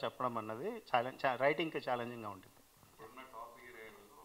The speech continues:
Speaker 2: పూజ హెగ్డే కూడా ఒక అమ్మాయి.
Speaker 1: యా.
Speaker 2: So, అమ్మాయి characterization గురించి plus వీళ్ళిద్దరు chemistry
Speaker 1: కథ
Speaker 2: గురించి.
Speaker 1: ప్రకారమే ఒక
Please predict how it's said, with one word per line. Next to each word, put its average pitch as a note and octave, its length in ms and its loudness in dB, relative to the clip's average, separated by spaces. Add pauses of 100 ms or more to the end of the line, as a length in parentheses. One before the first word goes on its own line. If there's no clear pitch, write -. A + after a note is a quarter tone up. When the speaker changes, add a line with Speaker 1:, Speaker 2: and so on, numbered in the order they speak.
(140)
Speaker 2:
పూజ A2 120 -14
హెగ్డే G2+ 280 -14
కూడా G2+ 120 -12
ఒక A2 160 -12
అమ్మాయి. - 540 -16
Speaker 1:
యా. G2 220 -8
Speaker 2:
So, F2+ 120 -4
అమ్మాయి G#2 260 -6
characterization F2+ 580 -4
గురించి D#2+ 300 -10
plus - 260 -6
వీళ్ళిద్దరు F#2+ 400 -4
chemistry - 460 -8
Speaker 1:
కథ D3 220 8
Speaker 2:
గురించి. F#3 120 6
Speaker 1:
ప్రకారమే E3+ 720 4 (520)
ఒక C#3+ 200 0